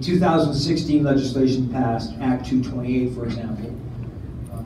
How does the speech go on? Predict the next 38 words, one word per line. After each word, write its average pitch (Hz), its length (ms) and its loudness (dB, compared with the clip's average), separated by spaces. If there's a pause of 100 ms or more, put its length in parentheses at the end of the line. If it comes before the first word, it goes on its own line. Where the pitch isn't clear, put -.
(160)
it's 131 180 -2
in 151 140 4
statute, 151 680 2
if - 120 -4
you 127 80 -2
decide 135 460 2
to 120 300 -4 (120)
farm 123 240 -4
hemp, 120 360 0 (460)
you're 127 100 2
gonna 131 180 0
pay 131 180 -2
a 123 100 -2
two 160 200 -2
hundred 143 280 2
fifty 151 260 4
dollar 127 280 0 (120)
annual 139 640 -2 (960)
fee 143 380 4
for 131 60 -2
your 123 160 4
license, 117 640 -2 (340)
plus 143 260 2
two 156 160 2
dollars 127 380 4
per - 180 -4
acre, 123 320 0 (640)
right? 117 240 -4 (440)
And 120 120 -2
then 131 80 2
you're 131 120 4
also 151 260 8
gonna 139 200 2
pay 135 180 4
thirty-five 147 520 6
dollars 127 380 4
for 123 120 -2
inspector 120 640 0